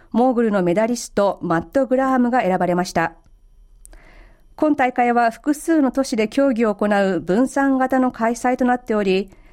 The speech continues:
開会式はオリンピック史上初めて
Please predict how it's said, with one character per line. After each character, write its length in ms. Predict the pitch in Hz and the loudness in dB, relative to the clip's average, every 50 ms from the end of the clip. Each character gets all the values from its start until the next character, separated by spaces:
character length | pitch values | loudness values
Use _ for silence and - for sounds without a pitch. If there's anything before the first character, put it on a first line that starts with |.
| - - | -20 -6
開 220 | - 226 220 226 | -2 -2 -2 0
会 180 | - 233 226 226 | 0 0 -2 -2
式 220 | - - - 185 | -4 -4 -2 0
は 240 | 196 196 196 - - | 2 2 2 0 -2
オ 140 | - 165 175 | -2 -2 0
リ 100 | 226 254 | 0 0
ン 80 | 262 254 | 0 0
ピ 120 | - 262 | -2 -6
ッ 80 | 247 - | -4 -4
ク 100 | - 240 | -6 -2
史 140 | - 277 | -2 -2
上 200 | 226 247 226 190 | 0 0 0 0
初 240 | 170 175 175 - 240 | 0 -2 -2 0 0
め 100 | 262 262 | 0 0
て 380 | 247 - 214 196 175 - - | 0 0 0 0 0 -4 -8